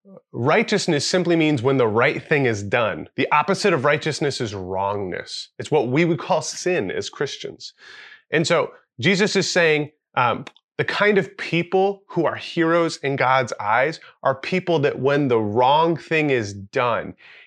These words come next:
it hurts them in their guts, like they're starving. And they crave like they're dehydrated, the right thing to happen on the earth.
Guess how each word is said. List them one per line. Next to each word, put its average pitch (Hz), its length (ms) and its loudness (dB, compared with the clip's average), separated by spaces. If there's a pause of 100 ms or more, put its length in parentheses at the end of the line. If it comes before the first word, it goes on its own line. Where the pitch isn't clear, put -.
(140)
it 135 240 -8 (140)
hurts - 760 -8
them 127 380 -2
in 123 240 -2
their 90 300 -6 (240)
guts, - 600 -10 (100)
like 110 360 -8
they're 85 200 -10
starving. - 920 -12 (1400)
And 135 200 0
they 110 220 0
crave 147 1080 2 (140)
like 107 380 -4
they're 107 220 -2
dehydrated, 101 1120 -4 (460)
the 107 100 -4
right 110 360 -4
thing 104 360 -8
to 87 80 -12
happen 90 420 -10
on 73 120 -12
the - 120 -12
earth. - 300 -18